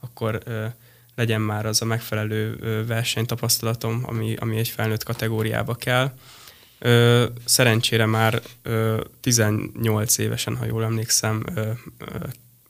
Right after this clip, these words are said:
ki tudtam utazni a csapattal a, ö, felnőtt világbajnokságra, így már korán, ö, tudtam tapasztalatokat szerezni a felnőtt kategóriába, és, ö,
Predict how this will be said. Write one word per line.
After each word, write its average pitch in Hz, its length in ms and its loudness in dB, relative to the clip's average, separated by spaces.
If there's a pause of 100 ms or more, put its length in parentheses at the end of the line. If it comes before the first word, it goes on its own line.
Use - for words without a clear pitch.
(140)
ki - 120 -4
tudtam 120 340 0
utazni 113 360 0
a 110 80 0
csapattal 120 640 0
a, 123 280 -2 (180)
ö, 110 260 -2 (340)
felnőtt 113 320 2
világbajnokságra, 120 1040 0 (520)
így 120 140 -2
már 110 260 2
korán, 110 440 0
ö, 110 180 -2 (140)
tudtam 113 360 -6
tapasztalatokat 117 720 -2
szerezni 113 420 0
a 113 60 -2
felnőtt 113 360 -4
kategóriába, 143 840 -2 (520)
és, - 340 2
ö, 123 240 6